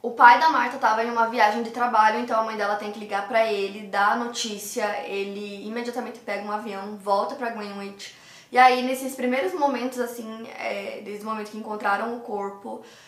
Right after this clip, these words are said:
a única coisa que eles sabiam é que a Marta tinha sido atacada com esse taco de golfe. Ela tinha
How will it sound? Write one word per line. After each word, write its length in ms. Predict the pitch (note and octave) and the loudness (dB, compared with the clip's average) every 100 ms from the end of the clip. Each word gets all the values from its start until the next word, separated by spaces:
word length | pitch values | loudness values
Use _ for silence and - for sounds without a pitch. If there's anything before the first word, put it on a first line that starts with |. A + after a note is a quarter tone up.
| - | -4
a 80 | G#3+ | 0
única 180 | B3 D4 | 2 2
coisa 180 | D4+ C#4+ | 2 2
que 60 | |
eles 100 | C4 | 0
sabiam 560 | B3+ B3+ A3+ A3 A3+ A3 G#3 | 0 0 0 -4 -4 -4 -6
é 220 | G#3 G#3 | -6 -6
que 500 | G3+ - G#3 G#3 G3+ | -10 -12 -12 -10 -2
a 100 | G#3+ | 0
Marta 280 | G#3+ G3+ G#3+ | 0 -2 -8
tinha 140 | A3+ | -10
sido 120 | G#3+ | -8
atacada 540 | G#3 A3 A3+ A3+ G#3 A3 | -6 -4 -2 2 0 0
com 200 | B3 C4+ | -2 -2
esse 140 | D4+ | -4
taco 260 | - A3+ A3 | -4 -4 -4
de 80 | A3 | -12
golfe. 460 | G#3 F#3 - B3 | -8 -8 -10 -14
Ela 180 | A3 A3 | -10 -10
tinha 280 | - A3+ A#3 | -10 -14 -14